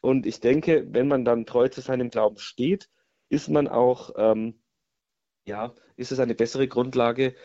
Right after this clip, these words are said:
für den, für den Dialog. Also, und das, das sieht eben Papst Franziskus.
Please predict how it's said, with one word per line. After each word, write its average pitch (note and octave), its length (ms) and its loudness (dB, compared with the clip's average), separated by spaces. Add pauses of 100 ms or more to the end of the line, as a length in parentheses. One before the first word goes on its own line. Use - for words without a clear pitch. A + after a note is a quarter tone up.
(160)
für B2 260 2
den, A2 280 2
für A2 160 -2
den A2 160 0
Dialog. A#2+ 580 0
Also, G#2 260 -2
und G2+ 280 -2
das, - 280 -4
das B2 200 -4
sieht D3+ 180 -2
eben C3+ 140 2
Papst B2+ 300 -4
Franziskus. C3+ 680 0